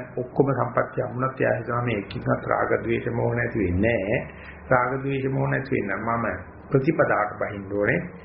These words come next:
සාමීච ප්‍රතිපන්න වෙන්න ඕනේ, අනුධම්මචාරී වෙන්න ඕනේ කියලා ප්‍රතිපදාවට බැහැලා. ප්‍රතිපදාවට බැස්සයි කියලා කියන්නේ නිකන් සාමාන්‍ය සීලක පිළිගියා නෙවෙයි. ඒ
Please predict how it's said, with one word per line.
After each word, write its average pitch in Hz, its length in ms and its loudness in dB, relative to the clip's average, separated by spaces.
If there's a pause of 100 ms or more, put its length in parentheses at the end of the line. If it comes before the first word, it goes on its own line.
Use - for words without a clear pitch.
(160)
සාමීච 139 560 2
ප්‍රතිපන්න 110 540 -2
වෙන්න 95 280 -6
ඕනේ, 117 220 -2
අනුධම්මචාරී 139 840 2
වෙන්න 123 200 -4
ඕනේ 127 240 -2
කියලා 175 220 0
ප්‍රතිපදාවට 160 600 2
බැහැලා. 147 460 0 (760)
ප්‍රතිපදාවට 113 520 0
බැස්සයි 107 380 0
කියලා 104 220 -4
කියන්නේ 117 200 0
නිකන් 113 300 -2 (300)
සාමාන්‍ය 127 840 0
සීලක 131 420 2
පිළිගියා 127 440 2
නෙවෙයි. 110 500 2 (680)
ඒ 127 240 6